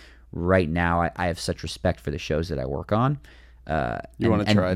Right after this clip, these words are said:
Speaker 1: they're,
Speaker 2: other
Speaker 1: yeah,
Speaker 2: end?
Speaker 1: I'm a creative in one aspect, but they're the one actually creating the material that I then get to boil down and, and sell a certain cohesive message to the larger public. Uh, but I, I'm always in such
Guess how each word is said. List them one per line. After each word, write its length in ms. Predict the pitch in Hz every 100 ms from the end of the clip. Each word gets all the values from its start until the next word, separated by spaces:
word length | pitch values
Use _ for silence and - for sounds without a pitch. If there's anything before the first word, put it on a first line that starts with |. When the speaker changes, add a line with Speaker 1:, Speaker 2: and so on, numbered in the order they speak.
| 107
Speaker 1:
they're, 80 | 92
Speaker 2:
other 80 | 95
Speaker 1:
yeah, 140 | 117
Speaker 2:
end? 140 | 101 - -
Speaker 1:
I'm 140 | 95
a 40 | 120
creative 320 | - 110 98
in 80 | 85
one 80 | 87
aspect, 320 | 90 110 -
but 100 | -
they're 80 | 85
the 80 | 92
one 140 | 87
actually 240 | 82 -
creating 340 | - 87 87 85
the 60 |
material 500 | 80 80 80 78 71
that 120 | 71 73
I 120 | 73
then 160 | 80 76
get 180 | 76 -
to 160 | 78 - - - -
boil 380 | 92 98 87 85
down 300 | 80 80 80
and, 120 | -
and 140 | 87 85
sell 440 | - 82 76 78 - - - -
a 40 |
certain 280 | - 85 76
cohesive 440 | 90 90 87 82
message 400 | 87 80 80 - -
to 120 | 82
the 240 | 78 80 - -
larger 340 | 73 85 82 82
public. 440 | 98 87 78 - - - - -
Uh, 320 | 92 78 64 - - - - - _ - - - -
but 100 | 95
I, 240 | 90 85
I'm 140 | 87 90
always 200 | 85 87
in 80 |
such 240 | 87 87